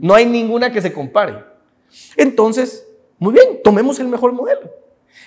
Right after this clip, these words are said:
Y como nosotros somos un país aliado, y bueno, yo, yo, yo fui embajador de este país,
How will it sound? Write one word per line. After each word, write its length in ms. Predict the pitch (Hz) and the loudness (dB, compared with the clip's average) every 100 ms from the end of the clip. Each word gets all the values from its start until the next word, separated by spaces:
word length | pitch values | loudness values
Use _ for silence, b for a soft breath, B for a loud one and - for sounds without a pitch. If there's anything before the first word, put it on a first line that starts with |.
| - | -2
Y 100 | 190 | -2
como 260 | 208 214 | 0 -4
nosotros 400 | 208 226 - 311 | -4 -4 -4 -6
somos 580 | - 220 202 208 - - _ - | 0 0 0 -10 -14 -20 _ -4
un 240 | 202 202 | -2 0
país 640 | 214 185 190 190 - - _ - | 0 0 -2 -10 -16 -20 _ 2
aliado, 840 | 156 147 147 175 196 196 117 107 - | 2 2 0 2 2 2 -2 -10 -10
y 60 | |
bueno, 180 | 143 160 | -8 -6
yo, 220 | 147 160 139 | -8 -8 -10
yo, 200 | 156 160 | -12 -12
yo 160 | 135 156 | -14 -12
fui 120 | 170 | -8
embajador 600 | 165 165 135 131 180 190 | -4 -4 -4 0 2 0
de 140 | 147 143 | -4 -8
este 180 | 147 | -10
país, 440 | 147 147 214 - | -8 -6 -6 -8